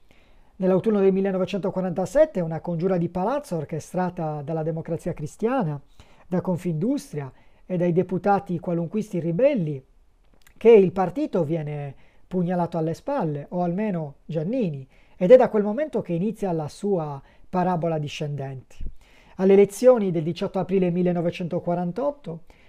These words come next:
le prime della storia repubblicana italiana, l'Uomo Qualunque non ha la forza per presentarsi da solo e deve entrare in una coalizione,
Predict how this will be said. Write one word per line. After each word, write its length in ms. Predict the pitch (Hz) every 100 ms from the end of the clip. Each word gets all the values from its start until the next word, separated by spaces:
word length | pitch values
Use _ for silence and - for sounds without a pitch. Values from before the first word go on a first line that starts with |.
| -
le 160 | 175
prime 300 | 175 208 196
della 200 | 180 170
storia 280 | 160 196 180
repubblicana 580 | 175 170 165 175 185 175
italiana, 580 | 170 180 233 269 170 143 - - -
l'Uomo 320 | - 196 214 214
Qualunque 420 | 226 294 202 180
non 180 | 170 185
ha 100 | 180
la 140 | 175
forza 460 | - 214 156 - 156
per 140 | 156
presentarsi 560 | 170 151 156 165 - 165
da 120 | 160
solo 480 | - 277 262 151 - - - -
e 100 | 185
deve 240 | 180 175
entrare 340 | 185 180 254 208
in 100 | 165
una 260 | 165 160
coalizione, 760 | - 175 160 - 254 185 147